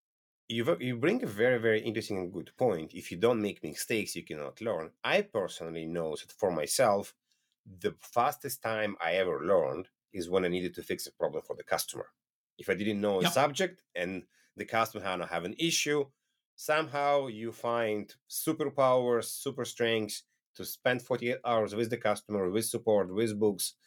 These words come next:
Speaker 1: with R T F M, and you fix the problem and you never forget.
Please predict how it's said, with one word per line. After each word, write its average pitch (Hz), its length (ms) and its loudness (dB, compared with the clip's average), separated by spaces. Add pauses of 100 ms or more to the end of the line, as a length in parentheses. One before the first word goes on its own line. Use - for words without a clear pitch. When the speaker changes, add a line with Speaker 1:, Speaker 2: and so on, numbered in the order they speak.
(140)
Speaker 1:
with 98 180 -4
R 123 140 2
T 123 160 -2
F 110 160 -2
M, 104 320 2 (240)
and 92 140 0
you 90 60 -2
fix 120 260 -2
the 113 80 -2
problem 101 460 2 (360)
and 78 140 0
you 80 60 0
never 76 180 0
forget. 87 380 -4